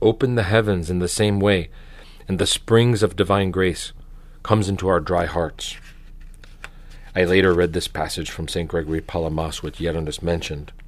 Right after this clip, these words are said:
The philosopher Barlaam sarcastically used to call the hesychists omphilosoph-, sochi, the ones who have their soul in their navel. And the holy and God-bearing Gregory, explaining their position and their action, answered him,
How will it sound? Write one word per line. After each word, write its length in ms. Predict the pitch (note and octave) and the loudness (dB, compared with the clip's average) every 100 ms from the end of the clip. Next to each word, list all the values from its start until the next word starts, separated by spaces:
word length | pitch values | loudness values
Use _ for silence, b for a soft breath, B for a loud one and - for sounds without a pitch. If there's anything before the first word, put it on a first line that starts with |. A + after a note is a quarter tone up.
| - B B B B B - | -20 B B B B B -10
The 80 | |
philosopher 560 | F2+ F#2+ F#2 E2+ - F2+ | 0 4 4 4 -2 -4
Barlaam 540 | D#2 F#2 E2+ F#2 F2+ | 0 2 4 2 0
sarcastically 880 | E2+ F#2+ - - F#2+ - - - F#2+ | -2 -4 -4 0 0 0 -8 -4 -2
used 260 | F2 G#2 - | 0 0 0
to 80 | G2+ | 0
call 240 | G2+ G2+ | 4 4
the 100 | E2+ | 4
hesychists 720 | F2+ F2+ F2 F2 D#2+ - - B B B B B B B - | -2 -2 -4 -6 -8 -12 -16 B B B B B B B 6
omphilosoph-, 880 | A2 G2 G2 F#2 G2 - F2 - - - - - | 6 6 4 6 6 2 -4 -6 -18 -16 -14 -12
sochi, 920 | - - A#2 - G2+ - G2 G2+ G2 F2+ | -6 0 0 2 2 2 2 4 2 2
the 100 | G2 | 4
ones 320 | G#2+ A2 G2+ | 6 6 2
who 160 | - F2+ | -6 0
have 220 | F#2+ F2 | 0 2
their 100 | E2 | -4
soul 420 | - G#2 G2+ G#2+ | 0 6 8 8
in 160 | G#2 F#2 | 4 -2
their 120 | E2 | 0
navel. 540 | E2+ F#2+ F#2 D#2+ D2+ - - - - - - - b b b b b b F#2+ | 2 2 2 -2 -10 -16 -20 -20 -20 -20 -18 -18 b b b b b b 2
And 100 | G2 | 4
the 80 | |
holy 220 | G2 A2 G#2+ | 8 10 10
and 80 | |
God-bearing 460 | G2 G2 F2+ F#2+ F2 | 10 6 8 4 6
Gregory, 400 | F#2+ F#2+ F#2 F2+ | 4 4 4 2
explaining 560 | D#2+ - - G2 G2 F2+ | 2 -4 0 2 4 0
their 80 | |
position 560 | E2+ E2+ D#2+ F#2 - E2+ | -2 -4 -4 -4 -2 -2
and 140 | D#2+ | -2
their 140 | D#2+ F2 | -4 0
action, 380 | G2+ G#2 F#2+ E2+ | 2 2 0 0
answered 360 | F2 - E2 | 0 0 -2
him, 240 | F2 E2+ | 0 -4